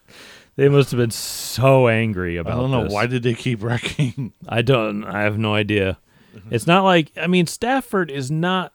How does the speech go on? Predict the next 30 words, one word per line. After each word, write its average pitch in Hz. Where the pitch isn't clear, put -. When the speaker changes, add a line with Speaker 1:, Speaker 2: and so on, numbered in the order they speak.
Speaker 1:
what 165
you'd 143
call 127
a 107
tight -
racetrack. 80
You 120
know 120
what 120
I 120
mean? 120
It's 113
not 147
very 160
Speaker 2:
I -
mean, -
there's, 123
Speaker 1:
narrow. 117
Speaker 2:
there's 339
pl-, -
there's 214
room 123
out 87
Speaker 1:
There's 175
Speaker 2:
there. -
Speaker 1:
plenty 143
of 90
room 92
to 90
race. 76